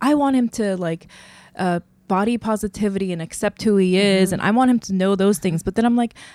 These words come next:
Speaker 1: "But I'm scared that he's gonna go out in the world and pick up these messages from other sources." But I,
Speaker 2: Mm-hmm.
Speaker 1: I realized that if at home, you know,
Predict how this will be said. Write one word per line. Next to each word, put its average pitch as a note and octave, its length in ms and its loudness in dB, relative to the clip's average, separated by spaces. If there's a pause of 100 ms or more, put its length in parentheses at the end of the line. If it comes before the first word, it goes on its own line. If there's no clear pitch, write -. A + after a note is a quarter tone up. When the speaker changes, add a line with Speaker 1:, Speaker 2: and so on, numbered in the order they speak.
Speaker 1:
"But A#3 100 -2
I'm A#3+ 100 2
scared C4+ 460 -4
that A#3 100 -2
he's G#3+ 140 -4
gonna G#3+ 140 0
go F3+ 160 0
out F3+ 100 0
in F3+ 140 -2
the D#3 100 -2
world G3 500 2
and F3+ 140 -2
pick - 140 -4
up F3 100 -4
these F3 220 -4
messages D#3+ 560 -2
from D#3+ 180 -6
other C#3+ 240 -4
sources." F3 800 0 (360)
But G3 220 -4
I, G3 140 -2
Speaker 2:
Mm-hmm. A3+ 160 -6
Speaker 1:
I - 60 -2
realized A#3+ 580 -2
that F3+ 180 -4
if - 240 -10
at - 160 -10
home, G#3+ 800 -4
you G#3+ 160 -4
know, D3+ 360 -6